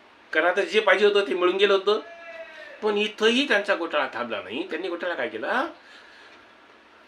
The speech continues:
पूजा खेडकर आठशे पेक्षा जास्त गुणांनी मागे होती ती,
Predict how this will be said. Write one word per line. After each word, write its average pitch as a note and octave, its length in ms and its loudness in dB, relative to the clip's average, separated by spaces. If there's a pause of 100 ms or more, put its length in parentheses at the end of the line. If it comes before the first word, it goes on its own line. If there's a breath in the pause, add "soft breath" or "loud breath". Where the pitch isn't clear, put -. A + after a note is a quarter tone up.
(960)
पूजा B2 320 -4
खेडकर C#3 300 -6 (320)
आठशे D#3 260 -6
पेक्षा E3+ 300 -8 (2000)
जास्त D#3 240 -4
गुणांनी B2+ 280 -6
मागे G2 240 -12
होती - 180 -16
ती, - 200 -20